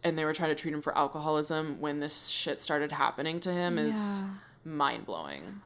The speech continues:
Speaker 2: Oh my God, this is terrible.
Speaker 1: Yeah, but ironically, before any of this shit really goes downhill, downhill, as if it hasn't gone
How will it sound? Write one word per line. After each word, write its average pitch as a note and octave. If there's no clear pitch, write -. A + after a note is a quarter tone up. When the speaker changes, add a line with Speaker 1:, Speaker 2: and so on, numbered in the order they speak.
Speaker 2:
Oh A#3
my A#3
God, F#3+
this F#3+
is C4
terrible. G3+
Speaker 1:
Yeah, F3+
but A#3+
ironically, F#3+
before G#3+
any F3+
of F3
this D#3+
shit -
really D3+
goes D3+
downhill, D3
downhill, C#3+
as C3
if C#3
it C#3+
hasn't C#3
gone C#3